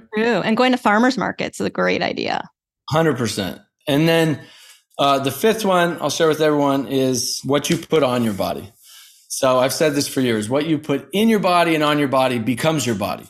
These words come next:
Speaker 2: at a cellular level. What you put on your body and in your body becomes your body. So if you're putting lotion on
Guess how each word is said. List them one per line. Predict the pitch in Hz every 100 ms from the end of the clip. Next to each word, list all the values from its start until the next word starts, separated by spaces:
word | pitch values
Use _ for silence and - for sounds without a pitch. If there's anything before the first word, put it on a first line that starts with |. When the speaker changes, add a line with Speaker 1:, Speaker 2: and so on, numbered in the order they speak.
| _ _ _
Speaker 2:
at | 117
a | 113
cellular | - 135 127 123 123
level. | 110 104 - 73 - _ _ - - _ _
What | 135
you | 139
put | - 139 - - _ _ _ _ _ _
on | 156 185 202
your | 175
body | 165 160 160 139
and | 123 117
in | 156 165
your | 160 143
body | 131 127 123 120
becomes | 123 120 - 127 127 123 113
your | 120 113 110
body. | 104 101 - 87 _ _ - _
So | - 139
if | 139 170 165
you're | 185 196 196
putting | 180 170 160
lotion | 135 139 156 143 120 107
on | 92 85 98